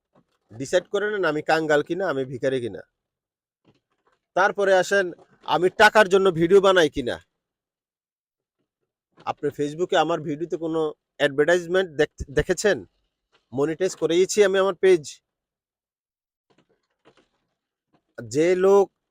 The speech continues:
ষোলো বছর ইউরোপে থাকে, সেই লোক টাকার জন্য ক্রিকেট নিয়ে ভিডিও বানায়,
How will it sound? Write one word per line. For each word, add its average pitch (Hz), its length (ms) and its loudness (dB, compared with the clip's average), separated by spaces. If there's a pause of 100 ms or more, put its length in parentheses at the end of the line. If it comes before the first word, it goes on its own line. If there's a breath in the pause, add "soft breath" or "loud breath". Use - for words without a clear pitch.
(380)
ষোলো 180 280 4
বছর 208 460 2 (140)
ইউরোপে 175 320 0
থাকে, 160 440 0 (560)
সেই 156 240 2
লোক 175 320 0 (460)
টাকার 214 380 4
জন্য 185 480 2 (1800)
ক্রিকেট 196 340 2 (100)
নিয়ে 202 380 2
ভিডিও 165 400 -4
বানায়, 165 460 2